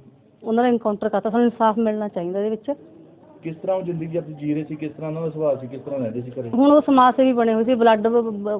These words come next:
Speaker 1: ਖੂਨ ਦੇ ਕੈਂਪ ਵੀ ਲਾਏ, ਕੁੜੀਆਂ ਦੇ ਵਿਆਹ ਤੇ ਮੈਡੀਕਲ ਕੈਂਪ ਲਾਏ ਤੇ ਉਹ ਨਸ਼ੇ ਵੀ ਛੁਡਾਉਂਦੇ ਸੀਗੇ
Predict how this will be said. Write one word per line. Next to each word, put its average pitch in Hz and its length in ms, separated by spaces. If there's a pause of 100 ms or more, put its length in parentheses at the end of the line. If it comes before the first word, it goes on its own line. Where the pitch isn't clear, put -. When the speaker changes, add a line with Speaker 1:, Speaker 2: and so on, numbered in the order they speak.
(120)
Speaker 1:
ਖੂਨ 226 360
ਦੇ 220 100
ਕੈਂਪ 220 280
ਵੀ 226 140
ਲਾਏ, 233 280 (460)
ਕੁੜੀਆਂ 240 280
ਦੇ 240 80
ਵਿਆਹ 220 260
ਤੇ 262 160
ਮੈਡੀਕਲ 226 420
ਕੈਂਪ 226 280
ਲਾਏ 220 280 (480)
ਤੇ 233 120
ਉਹ 247 160
ਨਸ਼ੇ 240 280
ਵੀ 247 100
ਛੁਡਾਉਂਦੇ 240 340
ਸੀਗੇ 226 320